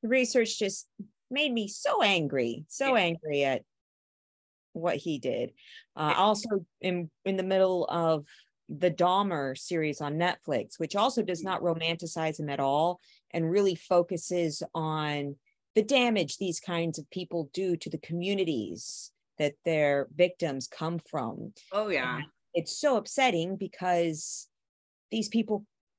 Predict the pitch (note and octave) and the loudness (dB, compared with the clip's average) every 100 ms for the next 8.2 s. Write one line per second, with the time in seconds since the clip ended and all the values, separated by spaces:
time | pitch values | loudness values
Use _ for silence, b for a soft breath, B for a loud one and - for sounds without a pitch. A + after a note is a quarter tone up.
0 | _ _ - - C4 G#3+ G#3 - F#3+ E3+ | _ _ -2 4 6 6 0 0 0 0
1 | - B3 D4 - - E3 F3 E3+ G3 C#4 | 0 2 0 -2 -6 0 0 0 0 0
2 | G#4 D#3+ B2+ F3+ b b b _ _ G#3 | 2 2 2 0 b b b _ _ 2
3 | G3 F#3+ F3+ - A4+ - G3+ F3 A3+ C4+ | 4 2 0 -2 -2 -2 -2 0 0 0
4 | - G3+ - - - B3 A#3 G#3 C4 D4 | -2 -2 -2 -6 -4 -2 -2 0 -2 0
5 | B3 F3 F3 F3+ F3+ - F#3 F3 E3+ E3+ | -4 -4 -4 -4 -4 -6 -2 0 2 0
6 | D#3+ G3 F#3+ G#3+ C#4+ E4 G3 G#3+ G#3 - | 0 0 0 -2 0 2 2 0 -2 -6
7 | F#3+ G3+ G3 F#3+ F#3+ F#3+ F#3 B3+ C4 F3+ | -6 -4 -2 0 0 -2 0 0 0 -2
8 | F3 | -4